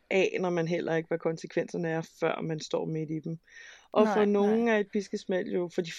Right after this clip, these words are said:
Speaker 1: fleste er et piskesmæld jo gudskelov noget, der går over relativt hurtigt.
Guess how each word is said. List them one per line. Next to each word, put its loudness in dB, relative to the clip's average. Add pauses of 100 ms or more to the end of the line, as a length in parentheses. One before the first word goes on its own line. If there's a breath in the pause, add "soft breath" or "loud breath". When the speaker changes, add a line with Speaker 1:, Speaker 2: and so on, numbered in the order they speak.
Speaker 1:
fleste -2 (240)
er 0
et -4
piskesmæld -6
jo -12
gudskelov -2
noget, -2
der -4
går -2
over 0
relativt -4
hurtigt. -4